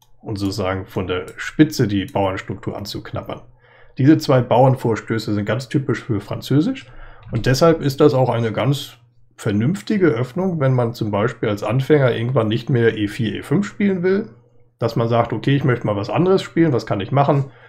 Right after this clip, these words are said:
Vielleicht skandinavisch, vielleicht Karo Kann oder französisch. In der Partie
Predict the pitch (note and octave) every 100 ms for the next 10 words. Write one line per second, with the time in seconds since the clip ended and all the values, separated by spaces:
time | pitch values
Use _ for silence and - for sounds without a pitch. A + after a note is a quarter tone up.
0 | - _ - C3+ C3 C3+ C3+ B2 A2+ A#2+
1 | A#2+ A2+ - A2+ G#2+ - G#2+ G2 - C#3
2 | - _ - G#2+ B2 - D3 - D3 D3
3 | G2 - - - - - _ _ _ -
4 | _ _ _ - - - - - - -
5 | - - - - - - - C#3 C3+ C#3
6 | C3 F#3+ A3+